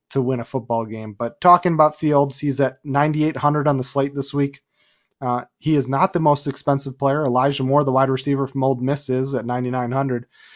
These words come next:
And I understand that. Elijah Moore is a monster. He gets more than, like, forty percent of the target share over there. It's pretty wild. And that's all they do is throw. So,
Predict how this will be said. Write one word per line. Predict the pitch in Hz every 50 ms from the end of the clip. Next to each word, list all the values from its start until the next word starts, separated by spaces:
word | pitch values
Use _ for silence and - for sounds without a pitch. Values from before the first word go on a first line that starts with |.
| - - - _ _ _
And | - 135 135 139 -
I | - 254 269 254 220 170
understand | 139 123 - - - 143 120 113 110
that. | 110 117 - - _ _ _ _ _ _ _ _ -
Elijah | 165 156 165 160 147 151
Moore | 151 143 143 147
is | 143 131
a | 135
monster. | 139 135 131 131 127 - - 139 135
He | 131 123
gets | 131 131 - - - - _ _ _ _ - 180 151 123 - _ _ _ _ _
more | 151 151 151 156 160 143
than, | 147 139 135
like, | 131 127 123
forty | - - 160 160 151 143
percent | 139 135 123 - 156 147 139
of | 123
the | 113 120
target | - 143 139 139 131 131 -
share | - - 135 131 131 127 127 127 - _ _ - - _ _
over | - 139 135 127 131
there. | 127 127 123
It's | 123 123
pretty | - _ - 170 156 139
wild. | 120 123 120 117 117 113 113 113 117 _ _ _ _ _ _ -
And | 131 131
that's | 139 139 -
all | 151 143 143
they | 139 131
do | 127 139 135 127
is | 113 -
throw. | - 147 143 127 117 113 117
So, | - - - 117 110 110 -